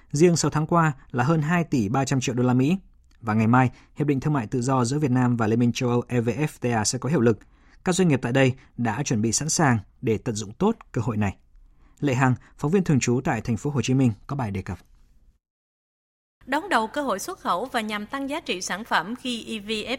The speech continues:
Speaker 2: T A có hiệu lực, Công ty Cổ phần Thương mại và Đầu tư Chanh Việt đã nhập máy móc từ Hàn Quốc và Nhật Bản sản xuất bột chanh theo tiêu chuẩn hap. Ông Nguyễn Văn Hiển,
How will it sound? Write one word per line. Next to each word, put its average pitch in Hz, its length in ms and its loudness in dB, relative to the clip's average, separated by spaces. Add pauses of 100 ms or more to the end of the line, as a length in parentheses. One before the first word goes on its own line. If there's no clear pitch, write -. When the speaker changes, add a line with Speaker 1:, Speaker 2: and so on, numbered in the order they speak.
Speaker 2:
T - 120 -10
A 202 260 -2 (100)
có 247 160 4
hiệu 277 200 -2
lực, 202 220 -4 (280)
Công 254 140 -2
ty 240 160 -4
Cổ 196 200 -2
phần 202 300 -6
Thương 247 240 -4
mại 175 200 -2
và 190 140 -4
Đầu 185 160 -2
tư 220 220 -4
Chanh 214 260 -4
Việt 190 320 -6
đã 240 120 -2
nhập 254 240 -2
máy 233 140 -2
móc 349 220 -4
từ 247 120 0
Hàn 208 220 -6
Quốc 349 220 -4
và 226 100 0
Nhật 202 260 -6
Bản 190 260 -2
sản 214 200 -4
xuất 359 200 -8
bột 214 220 -4
chanh 240 240 -2
theo 233 180 -6
tiêu 226 240 -6
chuẩn 180 240 -6
hap. 302 460 -2 (340)
Ông 320 160 -2
Nguyễn 254 160 0
Văn 285 160 -4
Hiển, 240 300 -2